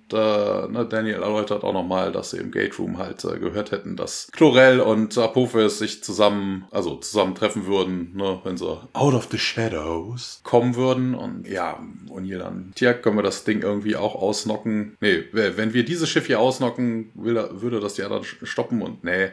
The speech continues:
nicht wirklich. Apophis Wessel, Wessel hätte, hatte auch einen Defense Shield und, äh, er wäre immer noch in der Lage, die, äh, die Städte der Erde von weit oben zu vernichten.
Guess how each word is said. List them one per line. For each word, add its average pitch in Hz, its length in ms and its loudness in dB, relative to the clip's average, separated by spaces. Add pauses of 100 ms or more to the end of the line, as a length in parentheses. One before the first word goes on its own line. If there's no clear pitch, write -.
nicht - 140 -2
wirklich. 107 720 4
Apophis 101 420 0
Wessel, 104 420 -2
Wessel 101 260 0
hätte, 92 200 -4
hatte 80 260 0
auch 90 140 -4
einen 95 160 -4
Defense 95 380 -4
Shield 92 380 -4
und, - 340 -10
äh, - 300 -6 (220)
er 92 200 2
wäre 95 200 6
immer 92 200 2
noch 85 160 0
in 95 40 -2
der 87 120 4
Lage, 85 420 0
die, 80 380 -6
äh, - 380 -6 (100)
die - 80 -12
Städte - 280 -6
der - 120 -2
Erde 82 340 -2
von 87 380 -8 (100)
weit 87 220 -6
oben 85 240 -4
zu 101 100 -8
vernichten. 90 600 -8